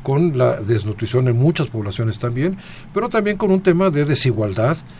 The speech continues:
en la manera del acceso a los alimentos y las condiciones en que cada comunidad, población y, y ciudades tienen acceso a los alimentos, porque, eh, hay personas que, para,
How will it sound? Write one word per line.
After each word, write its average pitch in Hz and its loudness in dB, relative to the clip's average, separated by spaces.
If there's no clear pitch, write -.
en 110 -2
la 107 0
manera 110 2
del 139 0
acceso 127 -2
a - -2
los 139 -2
alimentos 123 -2
y 123 -2
las 107 -6
condiciones 131 -4
en 123 -2
que 113 -2
cada 147 -2
comunidad, 120 -2
población 120 -4
y, 123 -2
y 110 -8
ciudades 110 -4
tienen 127 0
acceso 127 0
a - 4
los 123 0
alimentos, 196 0
porque, 131 -4
eh, 127 -2
hay 165 4
personas 175 2
que, - -12
para, 127 2